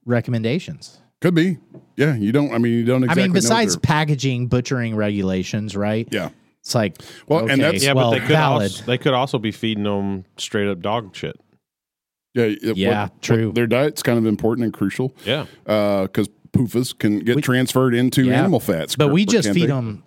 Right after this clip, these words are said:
Speaker 1: a whole bunch of corn on the lot.
Speaker 2: True. That's, yeah, generally, like, you can,
Speaker 3: Mm-hmm.
Speaker 2: you don't want, you don't wanna buy that kind of beef.
Speaker 3: Feedlot beef, no.
Speaker 2: You wanna be able
Speaker 1: Right.
Speaker 2: to buy something that's
Speaker 1: So maybe Uruguay,
Speaker 3: Mm-hmm.
Speaker 1: Uruguay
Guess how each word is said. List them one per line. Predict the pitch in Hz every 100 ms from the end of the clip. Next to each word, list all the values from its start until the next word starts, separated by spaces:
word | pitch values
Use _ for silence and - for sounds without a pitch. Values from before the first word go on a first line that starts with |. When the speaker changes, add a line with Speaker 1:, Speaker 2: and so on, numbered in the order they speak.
| -
Speaker 1:
a | 113 110 - -
whole | - 131
bunch | 107 92
of | 127
corn | - 143 143 78 82 _ _ _
on | 104 101
the |
lot. | 95 117 117 -
Speaker 2:
True. | - 92 87 104 _ _ _
That's, | 127 135 - - _ _ _
yeah, | 113 147
generally, | - 107 131 127
like, | 110 104 104 -
you | 110
can, | 117 110
Speaker 3:
Mm-hmm. | 92 - _ _ -
Speaker 2:
you | 107
don't | 117 113 107
want, | 147 - -
you | 101
don't | 98 110 117
wanna | 131
buy | 160 117 85 - _ _
that | 90 95
kind | - 92
of | 76
beef. | 78 71
Speaker 3:
Feedlot | 131 110 90 78
beef, | 82 82 -
no. | 82 95
Speaker 2:
You | 127
wanna | 120
be | 113
able | 110
Speaker 1:
Right. | 98 - -
Speaker 2:
to | 107
buy | 104 104
something | - 110 117 110
that's | 104 - -
Speaker 1:
So | 147
maybe | 165 185 185 110
Uruguay, | 160 220 127 104 107 113 - - - - - _ _ _ 98
Speaker 3:
Mm-hmm. | 90 117
Speaker 1:
Uruguay | 127 175 185 120 110